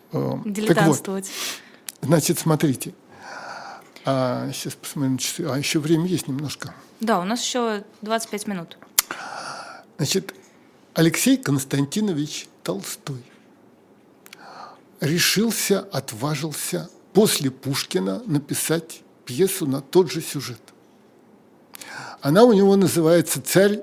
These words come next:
Speaker 1: Фёдор Иоаннович». Всё то же самое происходит. И в отличие от пушкинской трагедии, а,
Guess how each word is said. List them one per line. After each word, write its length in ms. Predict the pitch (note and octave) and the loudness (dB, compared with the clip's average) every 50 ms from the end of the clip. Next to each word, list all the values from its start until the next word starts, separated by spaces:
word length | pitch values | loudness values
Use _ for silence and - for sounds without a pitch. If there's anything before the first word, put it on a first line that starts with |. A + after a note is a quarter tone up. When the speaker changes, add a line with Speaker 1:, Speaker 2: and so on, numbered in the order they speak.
| - - | -8 -8
Speaker 1:
Фёдор 420 | - - D#3+ E3+ E3 - E3+ - - - - | 0 2 4 4 4 4 0 0 -2 -2 0
Иоаннович». 920 | C#3+ D3+ C#3+ B2+ C3 B2 A#2+ A#2+ B2 A#2+ - - - - - - - - _ _ _ _ _ _ _ - _ _ _ _ _ _ _ - _ _ - | 2 2 2 0 -2 -4 -6 -8 -12 -14 -18 -18 -14 -12 -12 -12 -12 -16 _ _ _ _ _ _ _ -20 _ _ _ _ _ _ _ -20 _ _ -4
Всё 220 | - - G#3 A#3 | 2 4 4 4
то 160 | A#3 A3 G3 D3 | 6 6 4 4
же 120 | D#3 D#3 | 4 0
самое 420 | - - E3+ D3+ B2 B2 C3+ E3 | 0 0 0 0 0 -2 -8 -10
происходит. 580 | - - D#3+ D#3+ D#3+ - - G#3+ - - - - - - _ _ _ _ _ _ _ _ - - - - - - - - - - - - - | -12 -14 -14 -12 -10 -10 -10 -10 -12 -14 -16 -20 -20 -20 _ _ _ _ _ _ _ _ -20 -20 -20 -20 -20 -18 -18 -18 -20 -20 -18 -4 0
И 260 | D#3+ E3+ F3+ C#4 - - - _ _ _ _ _ _ _ _ _ - | 0 0 0 -2 -6 -8 -20 _ _ _ _ _ _ _ _ _ -8
в 180 | D#3 C3+ D3+ | -4 0 0
отличие 460 | E3 D#3+ F3 G3 F#3 - - - D3+ C#3 | 0 0 0 -2 -2 -2 0 0 0 -2
от 120 | C3+ - - | -2 -4 -2
пушкинской 760 | A3 A3 - - - - D3 C3+ - - - C3 B2 - - - _ _ _ - _ _ _ _ - | -2 -2 -2 -2 -2 -4 -4 -4 -6 -6 -6 -6 -6 -6 -12 -18 _ _ _ -20 _ _ _ _ -10
трагедии, 640 | - C3 C#3+ C#3 C3 C3+ B2+ C3 - C3 D3+ D3+ C3+ - _ _ _ _ _ _ _ _ _ _ _ _ _ _ _ _ _ _ _ _ - _ - - D3+ | -4 -2 -2 0 0 -2 -2 -2 -4 -10 -10 -10 -12 -18 _ _ _ _ _ _ _ _ _ _ _ _ _ _ _ _ _ _ _ _ -20 _ -8 -6 -4
а, 680 | C#3 C3+ C3 C3 B2+ B2+ B2 B2 C3 C#3 C#3+ - C#4 | -4 -2 -4 -4 -4 -6 -6 -8 -8 -10 -10 -12 -14